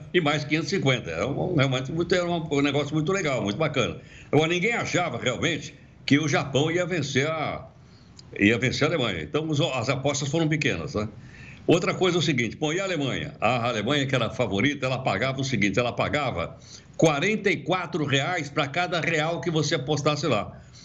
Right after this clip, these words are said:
Então, se você apostasse cem reais, né, você receberia, então, pra cada cem, você re-, receberia só quarenta e quatro. É pouco, é pouco, porque ela era ampla favorita. Ninguém podia imaginar que a Alemanha fosse ser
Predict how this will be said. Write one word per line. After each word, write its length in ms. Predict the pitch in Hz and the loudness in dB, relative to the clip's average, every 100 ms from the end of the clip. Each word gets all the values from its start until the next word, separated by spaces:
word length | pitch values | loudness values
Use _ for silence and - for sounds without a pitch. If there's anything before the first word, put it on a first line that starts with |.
| - | -2
Então, 140 | - 151 | 2 4
se 60 | |
você 200 | 165 139 | 4 2
apostasse 520 | 175 160 139 143 - 120 | 2 2 2 0 0 -2
cem 160 | 147 | -2
reais, 520 | 127 170 190 196 - - - - - - | 0 -2 -4 -8 -12 -16 -20 -20 -4 2
né, 120 | 135 | 4
você 240 | 170 139 | 4 2
receberia, 560 | 139 151 170 143 143 139 | 2 2 2 0 0 -2
então, 320 | 135 147 151 135 - | -2 -4 -4 -8 -2
pra 120 | 123 | 0
cada 280 | - 170 127 | 0 -2 0
cem, 220 | - 180 | 0 2
você 140 | 175 | 2
re-, 200 | 165 170 139 | 0 0 -2
receberia 680 | 143 143 160 143 165 147 - - | 0 0 0 0 0 -4 -8 -6
só 300 | - - 233 | 0 2 0
quarenta 440 | 233 196 180 185 | 0 0 0 0
e 60 | 185 | 0
quatro. 340 | 139 135 127 | 2 0 0
É 40 | 156 | -2
pouco, 300 | 180 196 214 | 2 2 2
é 60 | |
pouco, 300 | 190 196 196 | 0 2 0
porque 200 | - 147 | -2 2
ela 140 | 165 156 | 2 2
era 260 | 151 151 175 | 0 0 0
ampla 200 | 156 170 | 0 0
favorita. 520 | 165 170 190 190 139 | 0 2 0 0 0
Ninguém 280 | 156 151 175 | 0 2 0
podia 200 | 180 165 | -2 -2
imaginar 380 | 175 156 147 143 | -2 0 0 0
que 100 | 185 | 0
a 20 | |
Alemanha 400 | 180 135 156 151 | 2 2 2 -2
fosse 220 | 160 156 | -4 -2
ser 280 | 170 160 - | 0 0 -4